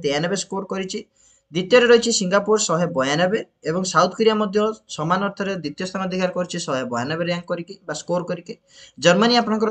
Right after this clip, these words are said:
ତୃତୀୟ ସ୍ଥାନ ରହିଛି, ଶହେ ନବେ। ଓକେ, ଏହା ରହିଛି ଆପଣଙ୍କର ହେନଲେ ପାସପୋର୍ଟ ଇଣ୍ଡେକ୍ସର ରିପୋର୍ଟ। ତାପରେ ଯିବା ନେକ୍ସଟ କ୍ୱେଶ୍ଚନକୁ। In which state India's first digital ଲୋକ ଅଦାଲତ has been launched recently?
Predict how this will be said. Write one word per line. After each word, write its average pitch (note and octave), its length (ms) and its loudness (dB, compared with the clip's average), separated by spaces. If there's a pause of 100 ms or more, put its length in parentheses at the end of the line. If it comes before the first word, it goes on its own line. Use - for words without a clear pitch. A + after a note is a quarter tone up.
ତୃତୀୟ G3 220 -6
ସ୍ଥାନ F#3+ 180 -4 (100)
ରହିଛି, F#3 220 -4
ଶହେ D3+ 280 -6
ନବେ। A2+ 380 -6 (440)
ଓକେ, - 180 -12 (460)
ଏହା E3+ 220 4
ରହିଛି G3+ 280 -2 (120)
ଆପଣଙ୍କର E3+ 300 -6 (100)
ହେନଲେ D#3+ 200 -2
ପାସପୋର୍ଟ E3 420 -6
ଇଣ୍ଡେକ୍ସର D3 360 -6 (240)
ରିପୋର୍ଟ। - 260 -14 (300)
ତାପରେ D3 260 -2
ଯିବା D3+ 200 -8 (220)
ନେକ୍ସଟ B2+ 220 -6
କ୍ୱେଶ୍ଚନକୁ। - 400 -18 (2750)
In G3+ 100 2 (100)
which C4 180 4
state B3+ 280 8
India's A3+ 340 6 (200)
first A3+ 260 8 (100)
digital G#3+ 460 2
ଲୋକ F3 220 0 (100)
ଅଦାଲତ G3+ 320 2
has D#3+ 220 -4
been G#3 260 0
launched G3 260 0
recently? D#3+ 480 -4